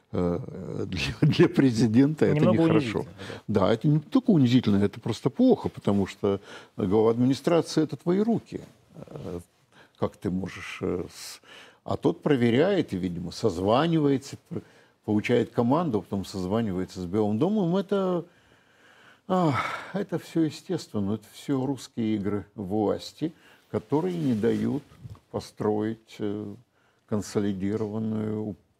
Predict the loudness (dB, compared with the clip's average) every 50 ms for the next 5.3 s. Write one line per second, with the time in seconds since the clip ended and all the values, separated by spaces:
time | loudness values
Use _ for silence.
0 | _ _ -18 -16 -6 -4 -4 -2 -2 -2 -2 -2 -4 -4 -6 -10 -16 -16 -12 -8
1 | -8 -6 -6 -8 -10 -12 _ _ _ _ _ _ _ _ _ -8 -6 -4 -4 -6
2 | -6 -8 -6 -6 -4 -4 -4 -6 -8 -8 -10 -12 _ -16 -16 -14 -14 -14 -16 -18
3 | -20 _ -10 -2 0 0 2 2 2 2 2 2 2 0 0 -2 -2 -4 -2 2
4 | 2 2 2 2 0 -2 -2 -2 -4 -6 -4 -2 0 0 0 0 -4 -8 -2 0
5 | 2 2 4 2 2